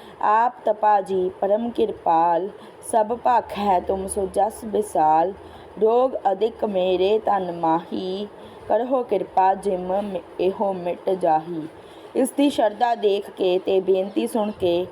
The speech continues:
ਸਤਿਗੁਰੂ ਜੀ ਨੇ ਕਿਹਾ ਕਿ, "ਭਾਈ, ਜੇ ਖੋਟੀ ਸ਼ਰਾਬ ਪੀਣੀ ਛੱਡ ਦੇਵੇਂ, ਤਾਂ ਤੇਰੀ ਮਿਰਗੀ ਦੀ ਬਿਮਾਰੀ ਹਟ ਜਾਵੇਗੀ।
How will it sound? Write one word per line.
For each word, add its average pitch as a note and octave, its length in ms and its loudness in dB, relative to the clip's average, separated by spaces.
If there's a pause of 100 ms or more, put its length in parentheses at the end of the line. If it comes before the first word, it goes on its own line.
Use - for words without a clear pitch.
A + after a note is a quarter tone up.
(260)
ਸਤਿਗੁਰੂ A3+ 520 -2
ਜੀ A3+ 160 -4
ਨੇ G#3 160 -2
ਕਿਹਾ E3+ 440 0
ਕਿ, G3 180 -4
"ਭਾਈ, F#3+ 380 0 (500)
ਜੇ G#3+ 240 2 (100)
ਖੋਟੀ A3 400 -2
ਸ਼ਰਾਬ G3 480 0
ਪੀਣੀ G3 240 -6
ਛੱਡ F3+ 360 0
ਦੇਵੇਂ, D#3+ 420 -2 (500)
ਤਾਂ G3+ 200 4
ਤੇਰੀ F#3+ 300 -2
ਮਿਰਗੀ F#3 420 -4
ਦੀ G#3 120 -6
ਬਿਮਾਰੀ F3+ 540 0
ਹਟ F#3+ 340 -2
ਜਾਵੇਗੀ। D#3+ 640 0